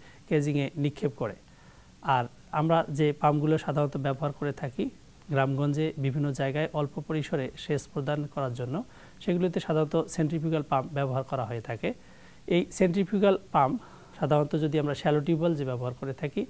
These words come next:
সেখানে এটি ব্যবহার করা হয়ে থাকে। পরবর্তী যে পাম্পটি নিয়ে আলোচনা করব সেটি হচ্ছে রেসিপ্রোকেটিং পাম্প।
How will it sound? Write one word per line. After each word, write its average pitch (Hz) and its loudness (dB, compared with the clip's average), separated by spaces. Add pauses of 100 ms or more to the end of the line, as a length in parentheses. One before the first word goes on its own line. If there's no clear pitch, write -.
(260)
সেখানে 180 0
এটি 151 0 (160)
ব্যবহার 151 2
করা - -2
হয়ে 113 -4
থাকে। - -8 (540)
পরবর্তী 190 6
যে 156 0
পাম্পটি 151 0
নিয়ে 147 2
আলোচনা 147 -2
করব 165 0 (100)
সেটি 170 0
হচ্ছে 165 0
রেসিপ্রোকেটিং 147 -2
পাম্প। 113 -6